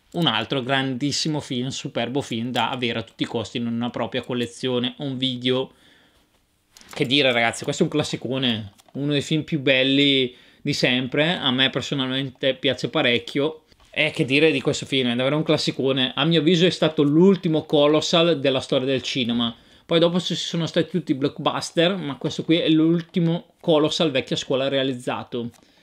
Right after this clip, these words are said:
Film memorabile con DiCaprio, Kate Winslet. Cosa dire di più su questo film memorabile? Va visto.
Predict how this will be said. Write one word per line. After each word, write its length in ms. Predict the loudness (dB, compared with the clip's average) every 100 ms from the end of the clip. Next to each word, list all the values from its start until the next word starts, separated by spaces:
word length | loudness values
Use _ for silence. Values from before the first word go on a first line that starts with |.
| -20
Film 280 | -12 -8 -4
memorabile 560 | -2 -2 0 -2 -2 -2
con 180 | -2 -4
DiCaprio, 480 | -4 -8 -8 -8
Kate 260 | -6 -8 -8
Winslet. 920 | -6 -6 -6 -4 -4 -8 -12 -12 -12 -6
Cosa 240 | -2 0
dire 300 | 2 2 2
di 100 | 0
più 220 | -4 -4
su 180 | -4 -10
questo 300 | -8 -4 -6
film 760 | -6 -4 -2 -2 -2 -2 -4 -10 -20 -20 -20 -4
memorabile? 840 | -2 0 0 0 -2 -6 -10 -10 -14 -20 _ _ -20 -20 -20 -18 -2
Va 160 | 0
visto. 540 | 2 0 -2 -4 -6